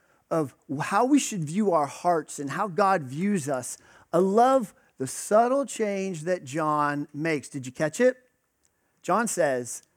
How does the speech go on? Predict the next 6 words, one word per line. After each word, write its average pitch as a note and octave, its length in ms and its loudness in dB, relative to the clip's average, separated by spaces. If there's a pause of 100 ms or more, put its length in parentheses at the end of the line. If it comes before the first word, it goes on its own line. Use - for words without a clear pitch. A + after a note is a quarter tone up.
(380)
"This D3+ 480 -2
is D#3+ 260 -2
how B2+ 520 0
we B2 460 -6 (1200)
will D3+ 400 2
know." A2+ 400 -8